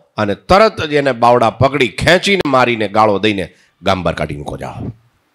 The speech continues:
અને માણસો આવ્યા, સીધો જ પાટિયો ઊંધો નાખ્યો,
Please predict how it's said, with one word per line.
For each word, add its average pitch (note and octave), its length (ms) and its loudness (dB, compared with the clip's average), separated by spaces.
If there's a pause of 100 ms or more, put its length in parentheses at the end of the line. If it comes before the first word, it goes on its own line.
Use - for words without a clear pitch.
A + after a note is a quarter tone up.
(1800)
અને D#2+ 100 -4
માણસો G2+ 480 2
આવ્યા, G2+ 500 2 (220)
સીધો G2+ 440 -2
જ E2+ 80 -14
પાટિયો F#2 420 -2
ઊંધો F#2 320 -2
નાખ્યો, G2 640 -2